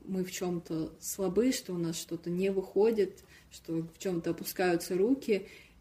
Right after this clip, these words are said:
Э, нужно не забывать, что мы, мы же сами можем сказать себе несколько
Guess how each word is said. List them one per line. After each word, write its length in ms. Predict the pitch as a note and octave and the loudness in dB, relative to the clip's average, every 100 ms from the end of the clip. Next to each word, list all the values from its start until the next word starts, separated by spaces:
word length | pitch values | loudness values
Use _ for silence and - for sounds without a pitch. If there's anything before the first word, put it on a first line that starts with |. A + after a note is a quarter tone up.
| - | -20
Э, 260 | - A2 G2+ | -16 -12 -6
нужно 400 | F#3+ G3 G#3+ A3 | -2 0 4 6
не 120 | G#3+ | 6
забывать, 400 | G#3 G3+ A3 D4 | 4 2 4 4
что 280 | - - G#3 | 2 -2 0
мы, 340 | G3 A3+ G#3 - | 4 4 2 4
мы 200 | A3 C4 | 8 8
же 120 | A3+ | 6
сами 420 | G#3+ B3 G#3 F3 | -2 0 0 0
можем 380 | E3+ F#3+ F#3+ F3 | -2 -2 -2 -4
сказать 480 | E3+ - F#3 G3 A3 | -8 -8 -2 -2 -2
себе 280 | - F3 F3+ | -2 0 2
несколько 720 | F#3 G3 - F3 E3+ F3 | 2 -2 -2 -4 -2 -4